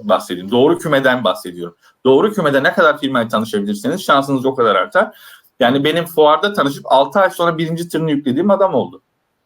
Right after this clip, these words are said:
Siz bir insana ulaşacaksınız belki, "Yok." diyecek ama altı ay sonra "Evet." diyecek. Yani dolayısıyla ilk başlarken bu noktalara dikkat etsinler.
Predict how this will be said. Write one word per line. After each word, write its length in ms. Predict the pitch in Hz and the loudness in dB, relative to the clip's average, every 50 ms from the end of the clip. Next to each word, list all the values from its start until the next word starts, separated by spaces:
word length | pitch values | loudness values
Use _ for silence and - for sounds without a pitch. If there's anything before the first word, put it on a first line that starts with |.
| _ _ _ _ _ _ _ _ | _ _ _ _ _ _ _ _
Siz 280 | - - 139 131 120 120 | -10 -6 -4 -4 -2 -2
bir 60 | 131 | -2
insana 300 | 127 117 - 123 117 131 | -2 -2 0 0 0 2
ulaşacaksınız 600 | 147 147 139 143 - 135 117 - - 107 98 98 | 2 2 2 2 0 -2 -2 -2 -4 -8 -4 -2
belki, 260 | 104 101 120 - - | -2 -2 -2 -2 0
"Yok." 220 | 151 156 - - - | 0 0 0 -2 -4
diyecek 180 | - - 143 | -10 -8 -6
ama 140 | - 208 214 | -2 0 2
altı 240 | 202 196 196 - 190 | 2 2 2 2 0
ay 100 | 147 120 | 0 0
sonra 240 | - - 110 123 160 | -2 -6 -6 -6 -4
"Evet." 300 | 190 185 151 117 110 - | -2 -2 -2 -4 -4 -6
diyecek. 280 | 104 98 - - - - _ _ | -10 -10 -10 -14 -20 -20 _ _
Yani 240 | - 185 190 190 185 | 0 2 2 2 4
dolayısıyla 560 | 208 247 247 226 214 208 - 202 175 180 180 - - | 4 4 4 4 2 2 0 -2 -2 -2 -2 -2 -2
ilk 240 | - 262 226 - - | -2 -2 -2 2 2
başlarken 640 | 220 233 240 233 - 196 180 180 - 202 196 214 | 2 2 2 0 0 0 0 2 2 0 0 0
bu 80 | 233 254 | 0 0
noktalara 480 | 233 214 - - - 165 151 156 165 196 | 0 0 0 0 2 2 2 2 2 -2
dikkat 280 | 247 - - 220 214 | -2 2 2 4 4
etsinler. 560 | 180 175 175 - 180 175 180 190 214 247 - | 2 0 -4 -6 -8 -4 -2 -2 -2 -2 -4